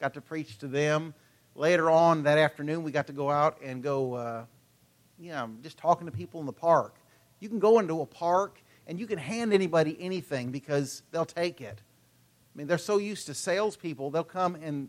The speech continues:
on a bus and they'll just set something in e-, each person's lap. They'll set, like, you know, whether it be, like, a candy bar or a paper, and they set it in your lap there. If you don't want it, you just leave it in your lap, and they come back and they pick it up later. But they'll take stuff and they'll read it.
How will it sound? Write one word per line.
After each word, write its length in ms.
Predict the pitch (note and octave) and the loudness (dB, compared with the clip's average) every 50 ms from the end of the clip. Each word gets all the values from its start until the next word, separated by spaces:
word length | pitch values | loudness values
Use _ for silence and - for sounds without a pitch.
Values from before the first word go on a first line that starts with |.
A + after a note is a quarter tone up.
| _ _ - | _ _ -6
on 160 | D#3 D#3 D3 | -4 -2 -2
a 40 | C3 | 0
bus 500 | B2 C#3 D3+ E3+ E3 D3 - - - - _ _ _ _ _ - | 2 6 6 6 6 4 2 -6 -18 -18 _ _ _ _ _ -12
and 80 | C#3 | -6
they'll 80 | D#3 E3+ | -6 -6
just 140 | E3 - - | -6 -4 -2
set 200 | - D3 - - | -4 -4 -4 -4
something 300 | - F3 D#3+ D#3+ D#3 C#3+ | -8 -8 -6 -6 -6 -6
in 80 | C#3+ | -6
e-, 140 | D3 D#3 D3+ - | -6 -8 -8 -10
each 160 | E3 - - | -16 -20 -14
person's 380 | - F3 D#3+ - - B2+ G#2+ A#2+ | -10 -10 -10 -10 -10 -16 -12 -4
lap. 400 | C#3+ D#3 D#3 D3+ B2 - - - _ _ _ _ _ _ - | 4 6 6 6 6 2 -4 -12 _ _ _ _ _ _ -4
They'll 120 | D#3+ D#3+ | -2 -2
set, 280 | - - F3+ E3+ C#3+ C#3 | 0 2 2 2 2 2
like, 180 | D3 C#3+ C3+ - _ - | -4 -4 -4 -6 _ -18
you 160 | D3+ D3+ D3 | -14 -8 -8
know, 60 | C#3+ | -2
whether 240 | C#3 D3+ D#3 D3 C#3+ | 0 0 0 0 -2
it 60 | C3+ | -4
be, 100 | C#3+ D3 | -4 -4
like, 160 | C#3+ C#3 - | -4 -4 -4
a 60 | B2 - | -6 -18
candy 380 | - - F3+ F3+ F#3 F#3 F3+ | -14 -10 -8 -6 -4 -2 -2
bar 360 | E3 D#3 D#3+ F3 F#3 F3+ E3 | 0 4 8 8 10 10 10
or 60 | C#3+ C3 | 8 6
a 40 | |
paper, 460 | - - F3+ F#3 E3+ - C#3 A#2+ A#2 - - _ _ _ _ _ _ _ | 2 0 -2 -2 -2 -2 -4 -6 -6 -8 -10 _ _ _ _ _ _ _
and 80 | C#3+ | -10
they 60 | D3+ | -10
set 260 | D3+ - - A3+ A3 G3 | -8 -2 4 4 4 4
it 80 | F#3+ | 4
in 120 | F#3+ F3 F3 | 0 0 -2
your 120 | E3 D#3 | -4 -2
lap 340 | D#3+ F3+ G3 G3+ F#3 - - | 4 4 4 4 4 2 -4
there. 220 | D#3 B2 G#2+ A2+ | -6 -8 -8 -8
If 100 | A#2+ A2+ | -12 -12
you 60 | E3+ | 0
don't 180 | G3+ A3+ G3+ D#3+ | 0 0 2 2
want 300 | D#3+ D3 C#3+ D3+ F#3 B3 | 2 4 4 4 4 2
it, 120 | C#4 B3 - A2+ - | 0 -2 -2 -6 -14
you 80 | F3 | -12
just 160 | G3+ F#3+ - F#3+ | -12 -10 -2 -2
leave 160 | F#3+ G3 E3+ | 0 0 -2
it 60 | E3+ | -4
in 40 | - | -10
your 120 | D3+ C#3+ | -8 -2
lap, 360 | D3 E3 F#3 F#3+ D#3+ - - _ _ _ _ _ _ _ _ _ | 4 6 6 6 4 2 -4 _ _ _ _ _ _ _ _ _
and 120 | C#3+ C#3 D3 | -12 -6 -6
they 60 | D3+ | -6
come 220 | - - E3+ D#3 | -6 -6 -6 0
back 260 | D3+ D#3 D#3 D3 C#3+ | 2 4 4 4 0
and 100 | D3+ C3+ | -4 -12
they 120 | C3 A#2+ A#2+ | -12 -12 -12
pick 240 | _ - D#3 - C#3 | _ -16 -12 -10 -4
it 80 | C3 | -4
up 160 | D#3+ F3+ - | -4 -4 -4
later. 340 | B2+ B2 A#2 A2 G2+ - - _ _ _ _ _ _ _ _ _ _ | -6 -8 -8 -8 -10 -14 -20 _ _ _ _ _ _ _ _ _ _
But 120 | - C#3+ - | -20 -8 -6
they'll 140 | G#3+ E4+ | -6 -6
take 280 | - - A#3+ B3+ E4 - | -4 0 0 0 0 0
stuff 300 | - - - G#3 G3+ G#3+ | -4 2 4 4 4 4
and 100 | B3+ B3+ | 4 4
they'll 140 | B3+ B3+ B3+ | 4 4 4
read 240 | C4+ C#4 D4 E4+ D4+ | -2 -4 -4 -4 -6
it. 120 | - - | -8 -14